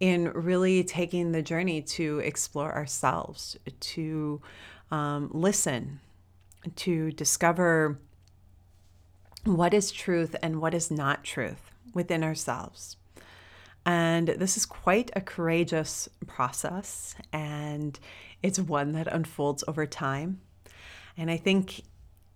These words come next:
in this place where we've had a lot of incredible, um, awakenings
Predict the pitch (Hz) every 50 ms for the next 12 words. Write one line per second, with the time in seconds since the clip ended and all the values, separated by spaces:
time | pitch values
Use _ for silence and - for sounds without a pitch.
0 | - - - - - 196 196 202 202 202 202 202 196 190 185 - - - - -
1 | 165 - - - - - - - 190 190 175 - - - - - - 185 180 -
2 | - - 202 196 208 202 202 - - 175 170 165 156 156 156 156 156 156 151 160
3 | 156 156 - - 156 151 151 147 151 151 151 190 220 202 202 196 190 185 185 170
4 | 156 143 - - - 165 156 151 - - - - - - 165 160 160 160 139 165
5 | 156 151 147 147 151 151 - - - - - - - - - - - - 165 156
6 | 156 156 151 151 147 147 151 151 156 151 156 156 147 - - - - 180 180 160
7 | 170 170 170 165 - 190 170 156 147 139 135 139 147 - - - -